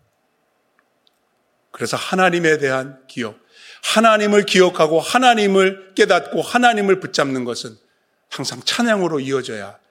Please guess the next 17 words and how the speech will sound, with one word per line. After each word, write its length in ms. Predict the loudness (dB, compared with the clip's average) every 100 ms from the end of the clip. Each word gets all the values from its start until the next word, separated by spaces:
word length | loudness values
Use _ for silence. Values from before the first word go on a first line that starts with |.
| _ _ _ _
합니다. 420 | -18 -18 -20 -16 -2
이런 240 | 0 2
말이 220 | 0 -2
있습니다. 520 | -4 -10 -14 -18 -16
The 160 | -16 0
goal 320 | 6 8 8
of 140 | 4 2
theology, 560 | 2 4 2 0 -2
우리가 180 | -2 0
신학을 580 | 0 0 2 2 2 0
하는 180 | 0 -2
것은, 240 | -6 -8 -14 -18 -8 0
우리가 180 | 2
하나님에 520 | 2 4 4 4 4 6
대해서 280 | 6 6
배우는 480 | 4 4 4 4 2
것은, 320 | -2 -8 -12